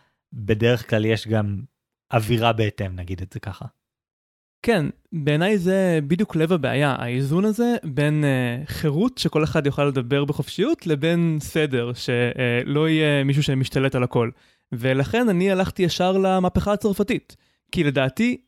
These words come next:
Speaker 2: להתמודד עם הבן דוד הטרחן, זה כמו להיות נפוליאון,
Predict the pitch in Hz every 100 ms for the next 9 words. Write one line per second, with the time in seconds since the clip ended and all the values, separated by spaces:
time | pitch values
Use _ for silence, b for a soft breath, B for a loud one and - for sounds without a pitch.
0 | - 160 143 151 190 160 131 156 160 120
1 | - 202 254 269 - _ 147 117 131 123
2 | 123 127 - _ - 185 208 214 214 156
3 | 156 190 185 160 143 123 143 196 233